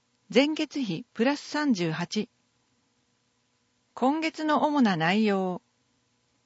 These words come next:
視聴メッセージ。うますぎる立東大使。中学生立東未来会議。特集。立東で子育てしよ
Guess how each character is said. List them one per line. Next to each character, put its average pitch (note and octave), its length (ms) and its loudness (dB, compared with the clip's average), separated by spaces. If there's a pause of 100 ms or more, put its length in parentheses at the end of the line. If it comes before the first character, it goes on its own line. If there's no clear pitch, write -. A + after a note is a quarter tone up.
(180)
視 - 160 -8
聴 D#4+ 240 2
メ D4+ 140 -2
ッ - 20 -4
セ F3+ 320 -4
ー - 20 -6
ジ。 D#3 260 -8 (840)
う A#3 80 4
ま D4+ 100 2
す D#4 200 -4
ぎ D4 120 0
る G#3+ 80 4
立 F#3+ 300 0
東 C4+ 200 2
大 A3+ 300 2
使。 - 320 -6 (1000)
中 C#4+ 220 0
学 D#4+ 220 0
生 E3 300 0
立 F3+ 280 -2
東 D4+ 200 2
未 G#3+ 160 6
来 C4+ 200 2
会 A3 300 0
議。 D3 240 -8 (920)
特 - 260 -2
集。 A#3+ 460 2 (800)
立 A3 200 2 (100)
東 D#4 200 2
で D#4 80 0
子 C4+ 140 -2
育 D4+ 260 2
て G#3 120 0
し - 200 0
よ F3+ 340 0